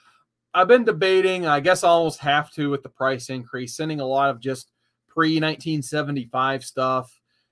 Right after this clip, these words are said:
And I've been sitting on a lot of stuff just thinking about sending it, but not because of the higher price. Um, but yeah, I'm, I might have to send one last big thing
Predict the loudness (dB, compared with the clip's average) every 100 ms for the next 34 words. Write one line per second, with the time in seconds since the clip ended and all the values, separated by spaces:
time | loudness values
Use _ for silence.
0 | _ -4 -2 -2 -2 -2 0 0 0 2
1 | 2 0 0 0 -2 -8 -4 -6 -4 -6
2 | -2 -2 -2 -4 -4 -4 -6 -2 -2 -2
3 | -4 -12 -6 -6 -6 -12 -10 -8 -4 -4
4 | -2 -4 -6 -4 0 0 -2 -8 -14 -20
5 | _ _ _ _ _ -8 -4 -4 -4 -6
6 | -8 -6 0 4 6 8 8 6 0 6
7 | 6 6 2 -2 -6 -4 -4 -6 -10 -12
8 | 0 2 2 0 -2 -2 -2 -2 -2 -4
9 | -4 -2 -4 -8